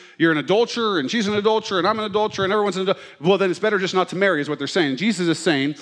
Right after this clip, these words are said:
as Paul also says, that some people are called to be celibate. Some people are called not to marry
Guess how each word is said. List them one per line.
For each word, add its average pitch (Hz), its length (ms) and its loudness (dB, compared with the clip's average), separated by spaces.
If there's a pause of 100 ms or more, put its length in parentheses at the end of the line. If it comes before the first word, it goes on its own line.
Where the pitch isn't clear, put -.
(200)
as 175 200 0
Paul 196 320 0
also 202 420 0
says, 160 420 -2 (200)
that 160 160 0
some 226 360 0
people 175 440 -2
are 160 100 0
called 147 320 -2
to - 80 -14
be 196 100 -8
celibate. 285 480 -8 (880)
Some - 240 0
people 214 200 2
are 185 100 2
called 170 260 2
not 165 300 0
to 226 100 0
marry 92 380 -2